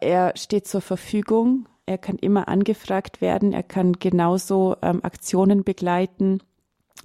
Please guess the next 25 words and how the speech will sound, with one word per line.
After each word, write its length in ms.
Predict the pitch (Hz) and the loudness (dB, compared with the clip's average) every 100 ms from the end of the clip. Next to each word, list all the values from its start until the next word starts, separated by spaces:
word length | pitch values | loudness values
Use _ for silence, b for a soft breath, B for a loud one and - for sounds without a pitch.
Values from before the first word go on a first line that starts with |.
| - | -10
zu 140 | - | -2
den 180 | 190 175 | 0 0
Teamtreffen 720 | - 202 202 - 185 180 190 | 0 0 0 0 -2 0 -4
kommen. 400 | - 175 180 185 - B B B - | -2 -2 2 0 -2 B B B -2
Er 100 | 180 | 0
hat 160 | 202 | 2
auch 220 | 165 196 | 2 0
diese 260 | - 226 220 | 0 -2 -2
Powerstunde, 1000 | - 196 196 202 - 196 196 202 196 196 - _ | -4 -2 0 0 -2 2 2 4 2 0 -6 _
äh, 380 | - 180 175 175 - | -2 2 2 -2 -6
pro 300 | - - 180 | -8 -2 -2
Woche. 320 | 185 190 240 220 | 0 -2 -2 -2
Das 220 | 190 - | -4 -8
kann 320 | - 180 185 | -4 0 0
Gebetszeit 840 | 180 - 185 202 - - 226 214 - | -2 0 0 0 -10 -6 0 0 0
sein, 360 | 233 220 214 | 0 2 2
könnte 400 | - 190 190 - | 0 -2 -2 -2
aber 200 | 180 190 | -4 -2
auch 120 | - 175 | -2 -4
sein, 360 | - 170 170 | -2 0 0
dass 160 | 180 180 | 0 -2
er 80 | 180 | -2
einfach 320 | 175 170 180 | -2 -2 -4
sagt, 320 | - 175 - | -2 -6 -4
„Okay, 340 | 190 - 180 | -10 -2 0